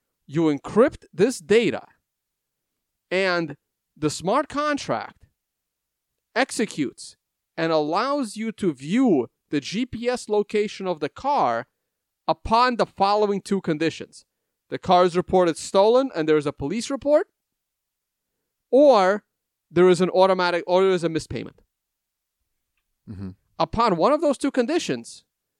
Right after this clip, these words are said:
Speaker 1: the smart contract executes. It gives you the power to look at the G P S and go find the car.
Speaker 2: Mm-hmm.
Speaker 1: That's it. If the government comes to you with a subpoena and says, "We wanna know where this guy is," the answer is,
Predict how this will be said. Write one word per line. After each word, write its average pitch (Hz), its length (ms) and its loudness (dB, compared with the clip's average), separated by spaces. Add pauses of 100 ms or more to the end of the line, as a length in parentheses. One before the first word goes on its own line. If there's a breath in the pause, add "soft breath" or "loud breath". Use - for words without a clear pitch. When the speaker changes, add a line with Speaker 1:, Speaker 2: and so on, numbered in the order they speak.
(320)
Speaker 1:
the 156 80 -4
smart 175 340 0
contract 254 440 -4
executes. - 640 -6 (440)
It 165 180 -2
gives 220 240 -2
you 277 60 2
the 269 100 2
power 220 400 0
to 190 120 -4
look 185 180 0
at 220 80 -6
the 202 80 -2
G 175 160 -12
P 151 200 -4
S 139 320 -12 (500)
and 160 100 -2
go 160 140 4
find 143 280 -4
the 131 60 -4
car. - 280 -10 (180)
Speaker 2:
Mm-hmm. 98 220 -12 (140)
Speaker 1:
That's 175 220 0
it. 156 200 -2 (360)
If 156 100 -6
the 165 100 -2
government 269 320 2
comes 269 180 -2
to 262 80 -2
you 247 60 -2
with 240 100 -6
a 220 60 -2
subpoena 175 580 -4 (280)
and 160 160 -4
says, 190 240 0
"We 165 160 2
wanna 240 200 4
know 233 80 6
where 214 120 4
this 147 200 0
guy 269 260 2
is," 135 380 0 (320)
the 143 120 0
answer 180 280 -2
is, 143 260 -2